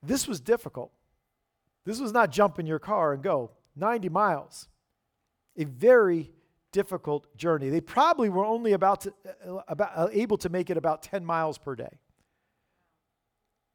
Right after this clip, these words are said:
That's a, that's a long journey. They're sleeping outside overnight over rough terrain.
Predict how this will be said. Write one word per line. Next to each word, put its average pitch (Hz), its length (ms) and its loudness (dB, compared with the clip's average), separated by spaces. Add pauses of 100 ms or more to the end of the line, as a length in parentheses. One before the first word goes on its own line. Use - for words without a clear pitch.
(1300)
That's 214 200 -6
a, 156 200 -4 (640)
that's - 160 -20
a - 80 -6
long 160 380 -4
journey. 135 480 -10 (480)
They're 226 140 4
sleeping 262 560 0
outside 220 760 2
overnight 185 580 0
over 190 220 4
rough 240 320 4
terrain. 202 600 -4